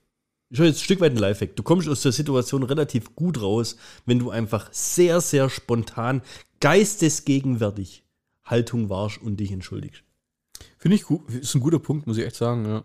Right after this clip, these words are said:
Speaker 1: Ist hilfreich, oder?
Speaker 2: Ja.
Speaker 1: Weil, sind wir mal ehrlich, das wird wahrscheinlich jedem schon mal passiert sein. Und den meisten ist dann sofort unangenehm. Aber ich glaub, die Leute, die dann im Raum sind,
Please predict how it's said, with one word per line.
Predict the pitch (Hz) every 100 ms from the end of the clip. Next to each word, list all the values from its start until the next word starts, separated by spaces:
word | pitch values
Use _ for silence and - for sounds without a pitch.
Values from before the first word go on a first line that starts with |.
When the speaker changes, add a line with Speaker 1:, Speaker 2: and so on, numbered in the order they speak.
| _
Speaker 1:
Ist | 131 127
hilfreich, | 233 - 92 98
oder? | 175 123
Speaker 2:
Ja. | 120 -
Speaker 1:
Weil, | 123 170 - - - _ _ _ _ _ _ -
sind | 160
wir | 220
mal | 165
ehrlich, | 185 143
das | 98
wird | 139
wahrscheinlich | 147 151 131
jedem | 147 180
schon | 165
mal |
passiert | 131 113 208
sein. | - 82 _ _ _ _ _ _ -
Und | 117
den | 113
meisten | 92 113 - 151
ist | 143 -
dann | 135
sofort | 123 - 151
unangenehm. | 160 160 113 87 87 - _ _ _ _ _ -
Aber | 123
ich | 143 -
glaub, | 127 175 - _
die | 131
Leute, | 110 135 151
die | 151
dann | 139
im | 131 104
Raum | 90 123
sind, | 139 208